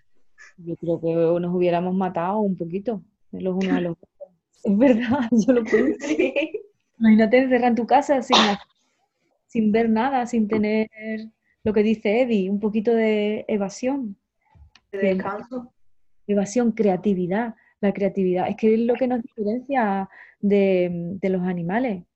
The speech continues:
Speaker 1: con todo el respeto a los animales que son muy superiores a nosotros en muchas cosas. Pero es que nosotros somos seres pensantes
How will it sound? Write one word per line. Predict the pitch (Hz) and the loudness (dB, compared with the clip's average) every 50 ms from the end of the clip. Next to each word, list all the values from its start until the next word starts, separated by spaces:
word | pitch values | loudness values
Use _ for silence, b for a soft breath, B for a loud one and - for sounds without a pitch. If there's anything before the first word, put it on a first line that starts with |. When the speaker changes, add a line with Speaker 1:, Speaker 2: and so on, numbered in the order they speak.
| _ _ _ | _ _ _
Speaker 1:
con | - 202 175 | -4 -4 -2
todo | - 180 185 | 0 0 0
el | 185 196 202 | 0 0 -2
respeto | 202 202 208 196 - | -2 -4 -4 -4 -4
a | 185 | -4
los | 190 175 | -4 -4
animales | 180 180 175 170 170 196 202 | -4 -4 -4 -4 -4 -6 -6
que | - 202 | -8 -12
son | - - 190 190 | -12 -8 -4 -2
muy | 190 185 | -2 -2
superiores | - 208 180 190 180 175 175 175 180 185 180 | -2 -4 -4 -2 -2 -2 0 0 0 0 0
a | 180 180 | -2 -2
nosotros | 180 175 175 - 180 175 - 202 196 | -4 -6 -8 -8 -10 -6 -4 -4 -2
en | 190 | -2
muchas | 175 175 165 - 160 - | -4 -6 -8 -12 -16 -12
cosas. | - 240 233 - 196 180 _ _ _ _ _ _ _ _ _ _ _ _ _ _ _ _ | -12 -12 -12 -12 -14 -18 _ _ _ _ _ _ _ _ _ _ _ _ _ _ _ _
Pero | 214 208 185 185 175 170 170 165 160 - - _ b b b b b b b b b b _ _ _ _ _ | 2 2 4 4 6 6 4 4 2 -2 -10 _ b b b b b b b b b b _ _ _ _ _
es | _ _ _ _ | _ _ _ _
que | 220 208 | -2 0
nosotros | 202 202 196 - 202 208 233 240 226 | 0 -2 -4 -6 -8 -8 -10 -12 -8
somos | - 233 226 226 233 233 220 | -4 -2 0 0 0 -2 -4
seres | - - 233 226 247 262 254 254 - _ | -8 -8 -8 -6 -6 -8 -10 -16 -16 _
pensantes | - 196 185 180 170 - 202 196 190 185 - 165 160 160 - - - | -4 -4 -4 -4 -6 -6 -4 -4 -4 -4 -6 -10 -12 -12 -14 -20 -20